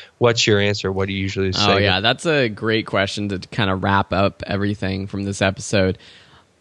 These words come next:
Speaker 2: I personally put my courses on both,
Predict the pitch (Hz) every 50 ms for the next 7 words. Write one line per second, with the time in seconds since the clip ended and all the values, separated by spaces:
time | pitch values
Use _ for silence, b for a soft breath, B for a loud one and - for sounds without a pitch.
0 | _ _ _ - 117 131 147 151 165 165 160 - 175 156 151 - - 139 135 -
1 | 156 117 113 117 113 - - 117 117 113 123 127 117 120 110 107 101 87 - 92
2 | 92 101 110 147 139 - -